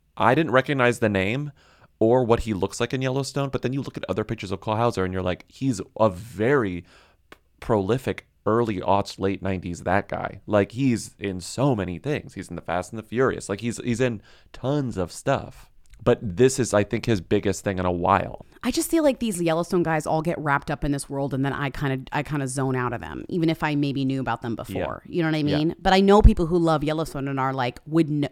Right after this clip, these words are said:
Speaker 2: w-, are just like, if you watch this show, this guy is like Jesus Christ to you. You
Speaker 1: So
Speaker 2: know?
Speaker 1: I was, I,
Speaker 2: Wait,
Speaker 1: I opened up the court
Speaker 2: did you read,
Speaker 1: documents.
Speaker 2: did you read the, like, their, the P R on it is pretty funny too.
Speaker 1: Cole Hauser's?
Speaker 2: On Wednesday, the actor who plays Rip Wheeler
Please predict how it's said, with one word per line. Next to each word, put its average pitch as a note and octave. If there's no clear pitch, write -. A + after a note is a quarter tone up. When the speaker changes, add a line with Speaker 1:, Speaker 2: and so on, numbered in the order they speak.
Speaker 2:
w-, D#3
are D3
just C3+
like, C3+
if E3+
you F#3+
watch E3
this D#3
show, D3
this B2+
guy A2+
is C#2
like A#1
Jesus D3+
Christ -
to -
you. E2+
You -
Speaker 1:
So D3
Speaker 2:
know? F#3+
Speaker 1:
I C3+
was, D3+
I, -
Speaker 2:
Wait, E3+
Speaker 1:
I B2+
opened F3
up -
the C#3
court -
Speaker 2:
did G#2+
you G3
read, -
Speaker 1:
documents. F#3
Speaker 2:
did G3
you G#3+
read F#3+
the, F#3+
like, E3
their, F3+
the -
P -
R F#3
on B2
it D2+
is -
pretty -
funny -
too. -
Speaker 1:
Cole B2
Hauser's? A#2+
Speaker 2:
On A#3+
Wednesday, A3
the D#3+
actor G3
who D3+
plays D3+
Rip D#3+
Wheeler D3+